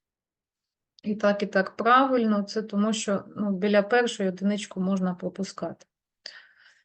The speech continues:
А, наступне теж дуже схожа формула. Нумеруємо ось головний ланцюг рівненький, нумеруємо один, два, три,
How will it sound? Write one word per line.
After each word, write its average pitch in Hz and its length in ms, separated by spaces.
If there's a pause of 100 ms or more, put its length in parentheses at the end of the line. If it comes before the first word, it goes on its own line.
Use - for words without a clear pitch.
(880)
А, 233 380
наступне 269 800 (380)
теж 254 400 (280)
дуже 214 360
схожа 202 540 (140)
формула. 190 560 (480)
Нумеруємо 220 960 (1600)
ось 196 280
головний 208 480
ланцюг 202 500
рівненький, 240 680
нумеруємо 208 720
один, 190 400
два, 233 460 (960)
три, 202 420